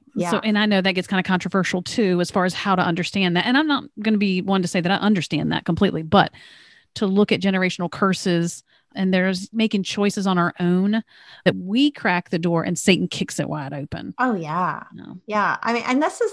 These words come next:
Speaker 1: this is what we need to understand. I mean, you go back, you were talking about the Garden of Eden in Genesis. If you look at that whole encounter in Genesis, what happened there? We have authority. Like,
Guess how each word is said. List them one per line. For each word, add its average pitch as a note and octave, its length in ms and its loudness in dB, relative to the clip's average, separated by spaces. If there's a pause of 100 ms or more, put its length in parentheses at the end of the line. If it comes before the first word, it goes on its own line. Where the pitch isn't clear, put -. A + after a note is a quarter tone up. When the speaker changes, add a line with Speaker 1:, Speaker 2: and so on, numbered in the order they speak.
(120)
Speaker 1:
this E4+ 180 -2
is C#4 160 -2
what A3+ 140 -2
we A3 100 0
need A3 220 0
to G#3 100 -4
understand. G3 560 -2
I F3+ 60 -2
mean, F3 180 0
you G#3+ 120 4
go C4 140 -2
back, G3+ 360 -2
you A#3 160 0
were G#3+ 40 2
talking G#3 380 0
about F#3 240 0
the F3+ 80 -4
Garden F3 320 2
of D#3+ 120 -4
Eden F#3 280 0
in D#3+ 160 -8
Genesis. F#3+ 600 -2 (540)
If - 220 -2
you F4 160 4
look C4 280 -2
at A#3 140 -4
that F#3+ 180 2
whole A3+ 300 -2
encounter G3 520 -2
in F3 160 -2
Genesis, F3 680 -6
what A#3 200 2
happened G3 680 -2
there? C3 320 -10 (360)
We B3+ 180 0
have D#4 200 2
authority. F#3+ 600 -2
Like, D#3+ 160 -6